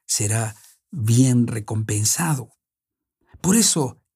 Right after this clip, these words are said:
que debe haber una clara identidad de la empresa. La misión institucional debe estar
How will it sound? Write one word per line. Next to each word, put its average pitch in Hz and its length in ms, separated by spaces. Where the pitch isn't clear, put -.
que 127 160
debe 170 420
haber 160 240
una 165 320
clara 196 640
identidad 139 880
de 151 180
la 123 100
empresa. 135 640
La 165 220
misión 208 560
institucional 185 1080
debe 143 240
estar 120 680